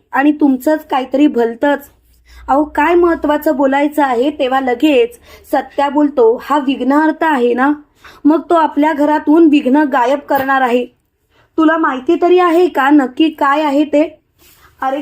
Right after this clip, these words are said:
खूप मोठं विघ्न आहे, खूप मोठं. खरं तर मला याच गोष्टीचा त्रास होतोय. काय करावं ना तेच कळत नाही." त्यावेळेला लगेच मीरा बोलते, "हे बघा, तुम्ही काय बोलताय ते मला खरंच कळत नाही आहे. जे काही आहे ते स्पष्ट बोलाल का?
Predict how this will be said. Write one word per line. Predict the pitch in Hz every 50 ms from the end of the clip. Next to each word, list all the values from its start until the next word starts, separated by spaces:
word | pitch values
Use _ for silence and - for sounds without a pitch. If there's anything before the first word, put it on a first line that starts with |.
| - -
खूप | 311 339 330 339 320
मोठं | 285 269 269 262 285 311 311
विघ्न | 311 302 247 302 294
आहे, | 302 311 311 311 311 -
खूप | 302 320 311 311 302
मोठं. | 277 269 262 - 302 311 302 294 - - _ _ _ _ _ _ _ _ _ _ _ _ _ -
खरं | - 302 302 339
तर | 349 349 349 320 330 339 339
मला | 311 302 302 330 330
याच | 311 285 294 311 339 -
गोष्टीचा | - 330 311 - - 339 339 330 349 330
त्रास | 339 339 285 285 277 302 302 -
होतोय. | 320 311 320 311 294 285 277 - _ _ _ _ _ _ _ _ _ _ _ _ -
काय | 302 269 269 294 320
करावं | - 330 294 277 285 302 302 294 285 269
ना | 247 262 294 302
तेच | 294 - 294 285 294 285
कळत | - - 294 294 302 294
नाही." | 311 294 262 269 302 294
त्यावेळेला | 302 302 269 262 262 269 277 285 285
लगेच | 285 269 262 247 294 302 285 269 294 277 -
मीरा | 294 277 254 240 269 277 294
बोलते, | 269 294 277 - 294 294
"हे | 277 262 262
बघा, | 226 262 277 277 277 277 294 330
तुम्ही | 302 - 320 277 285 302
काय | 294 - 285 269 269 302
बोलताय | 285 320 320 302 294 302 294 269 233 214 - - - - - _ -
ते | 302
मला | 311 302 285 277 294 311 302 -
खरंच | - 285 262 277 311 311 320 -
कळत | - 320 285 285 302 302 -
नाही | 285 269 277 285 285
आहे. | 269 262 247 254 277 - _ _ _ _ _ _ _ - - _ _ 220
जे | 311 330 370 -
काही | - 392 381 381
आहे | 370 339 311 285 320 330
ते | - 359 339
स्पष्ट | 339 - - 339 339 320 - - 370
बोलाल | 349 339 320 302 294 320 339 349
का? | 320 - 277 269